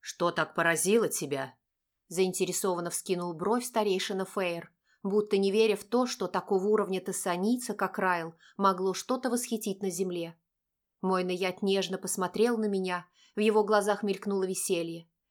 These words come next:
а я недоуменно вскинула брови. «Глазунья!»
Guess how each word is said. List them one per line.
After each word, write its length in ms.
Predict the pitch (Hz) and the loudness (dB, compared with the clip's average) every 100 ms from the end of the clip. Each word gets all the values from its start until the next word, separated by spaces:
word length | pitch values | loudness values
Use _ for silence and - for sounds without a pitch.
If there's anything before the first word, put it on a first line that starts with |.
| _ - | _ 0
а 100 | 233 | 2
я 180 | 233 | 4
недоуменно 540 | 220 202 202 196 240 247 | 2 2 2 2 2 2
вскинула 440 | - 196 185 190 | 0 -2 0 0
брови. 440 | 175 185 165 170 _ _ _ _ _ _ _ _ - | -2 -4 -4 -8 _ _ _ _ _ _ _ _ -10
«Глазунья!» 920 | 135 170 165 160 240 214 147 135 | -4 -2 0 2 2 2 -2 -10